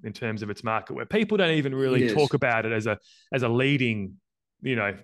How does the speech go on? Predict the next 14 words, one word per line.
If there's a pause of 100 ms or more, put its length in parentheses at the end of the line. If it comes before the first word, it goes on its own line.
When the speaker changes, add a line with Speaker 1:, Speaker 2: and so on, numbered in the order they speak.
(180)
Speaker 1:
sort
of
descriptor
of,
of
what
they're
doing,
but
it's
still
Speaker 2:
Right.
Speaker 1:
very
important.